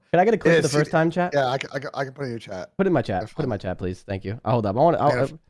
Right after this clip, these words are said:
Speaker 1: before we go on to this, we got a lot of time for this podcast, as you guys can see, so we can have some fun with this one. I wanna, I wanna see this clip. I mean, I wanna
Speaker 2: Yeah,
Speaker 1: see
Speaker 2: let me go
Speaker 1: this,
Speaker 2: s-,
Speaker 1: yeah.
Speaker 2: fucking C D L Pals Twitter, bro.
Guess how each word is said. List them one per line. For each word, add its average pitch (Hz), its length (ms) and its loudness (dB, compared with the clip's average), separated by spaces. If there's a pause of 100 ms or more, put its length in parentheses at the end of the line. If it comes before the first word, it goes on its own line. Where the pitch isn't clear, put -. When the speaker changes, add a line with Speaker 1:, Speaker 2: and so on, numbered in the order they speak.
(280)
Speaker 1:
before 196 200 2
we 151 100 6
go 127 180 4
on 123 200 4
to - 80 -2
this, - 320 -4 (180)
we 165 80 6
got 214 120 8
a 185 40 4
lot 170 140 8
of 151 80 4
time 135 200 4
for 123 100 0
this 107 120 2
podcast, 104 480 4
as 101 160 4
you 98 60 -4
guys 98 180 4
can 98 100 -2
see, 95 200 0
so 101 100 -2
we 147 80 2
can 226 80 6
have 226 140 4
some 170 100 4
fun 214 220 6
with 107 100 4
this 101 160 0
one. 98 160 0
I 101 60 4
wanna, 147 260 6
I 117 60 0
wanna 147 180 4
see 135 140 0
this 117 120 -2
clip. - 300 -4 (480)
I 131 60 4
mean, 143 100 6
I 135 60 6
wanna 143 180 6
Speaker 2:
Yeah, 117 80 4
Speaker 1:
see 127 60 4
Speaker 2:
let 131 100 6
me 117 60 4
go 143 60 4
Speaker 1:
this, 135 140 -2
Speaker 2:
s-, 87 60 -4
Speaker 1:
yeah. 73 140 -6 (160)
Speaker 2:
fucking 120 300 -4
C 123 160 -4
D 113 60 2
L 107 80 0
Pals 104 300 -4
Twitter, 98 220 -2
bro. 101 260 -6